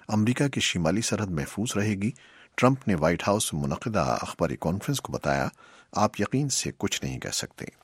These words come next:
تاہم حالیہ دنوں میں امریکی امیگریشن کی جانب سے جرائم پیشہ ریکارڈ کے حامل تارکین وطن کو پکڑنے اور ملک بدر کرنے کی غرض سے مارے جانے والے چھاپوں کے بارے میں امریکی سربراہ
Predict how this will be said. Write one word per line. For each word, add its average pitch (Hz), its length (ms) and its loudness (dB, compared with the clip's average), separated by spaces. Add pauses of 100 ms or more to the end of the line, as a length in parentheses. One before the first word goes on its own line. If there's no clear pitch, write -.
(1500)
تاہم 143 300 6
حالیہ 139 260 6
دنوں 147 200 2
میں 156 140 4
امریکی 104 380 2
امیگریشن 95 520 2
کی 123 120 2
جانب 90 320 0
سے - 260 2 (300)
جرائم 95 680 2
پیشہ - 260 0
ریکارڈ 67 440 0
کے 71 100 -4
حامل 76 280 -2
تارکین 67 460 -2 (100)
وطن 110 240 -4
کو - 100 -8
پکڑنے 90 460 2 (500)
اور 98 160 6
ملک 107 240 2
بدر 110 260 0
کرنے 101 300 0
کی 101 100 -4
غرض 76 220 0
سے - 160 0
مارے 67 220 0
جانے 87 240 0
والے - 200 -4
چھاپوں - 460 -2
کے - 100 -6
بارے 62 280 0
میں 104 220 -2
امریکی 101 360 -2
سربراہ 80 360 0